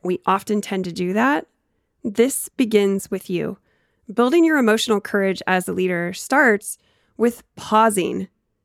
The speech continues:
and realizing that you are afraid, realizing that fear has you in its grip, and taking time to pause, to slow down, and to acknowledge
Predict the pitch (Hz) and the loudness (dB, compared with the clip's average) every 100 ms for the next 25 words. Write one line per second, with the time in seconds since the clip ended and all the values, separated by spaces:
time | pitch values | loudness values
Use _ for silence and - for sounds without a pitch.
0 | _ _ - 226 202 208 240 247 240 226 | _ _ 0 2 2 2 2 4 2 2
1 | 226 226 - 196 - 190 185 170 170 - | 0 0 -2 -4 -2 0 0 0 -4 -6
2 | 160 120 202 - _ _ _ - 233 269 | -6 -6 -10 -16 _ _ _ -2 0 2
3 | 262 214 202 190 185 - 202 185 - - | 4 4 4 0 0 -4 -2 -2 -2 -6
4 | 226 240 185 170 175 190 _ _ _ _ | 0 4 4 2 -2 -6 _ _ _ _
5 | _ - 214 233 208 196 185 185 190 - | _ 0 4 4 4 0 0 0 -4 -4
6 | - 185 - _ - _ _ _ _ _ | -10 -8 -8 _ -20 _ _ _ _ _
7 | _ _ - 220 220 - 220 269 277 208 | _ _ 0 2 2 0 -4 -2 -4 0
8 | 196 196 - - - 190 202 269 339 - | 0 0 -4 -12 -4 2 4 4 0 -6
9 | - - 208 - 208 233 220 190 175 175 | -12 -8 -8 -2 2 4 4 4 4 2
10 | 175 - _ _ _ _ _ _ _ 202 | -2 -8 _ _ _ _ _ _ _ -2
11 | 202 208 190 185 196 190 190 196 175 165 | 0 0 0 0 2 4 4 4 0 -4
12 | 185 - - | -6 -10 -12